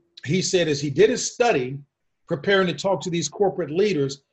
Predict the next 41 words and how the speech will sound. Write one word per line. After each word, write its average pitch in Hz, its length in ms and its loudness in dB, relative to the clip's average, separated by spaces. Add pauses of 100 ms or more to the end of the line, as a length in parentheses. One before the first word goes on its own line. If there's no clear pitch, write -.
(380)
he 175 140 -4
said 175 360 2
what 160 340 -2
was 143 300 0
eye-popping 190 800 0
to 147 120 -6
him 143 580 -4 (460)
are 156 180 0
there 151 160 0
were 143 100 2
so 277 400 4
many 254 240 2
young 214 580 0
men 175 520 -2 (260)
at 170 120 0
the 196 60 -4
time, 165 320 -2
predominantly 143 600 0
men, 120 360 -6 (460)
talented, 214 560 -2
who 180 220 0
were 165 360 -2 (320)
captains 220 600 0
of - 400 -6
industry. 175 680 0 (520)
But 160 120 2
he 180 60 4
wanted 220 280 -2
to 185 80 -2
see 214 260 0
how 180 300 2
well 202 340 4
and 170 140 -2
how 180 280 2
long 208 580 0
they 160 140 0
did 143 240 -2
the 135 100 -4
job. 131 340 -2
Was 160 280 0
there 185 340 2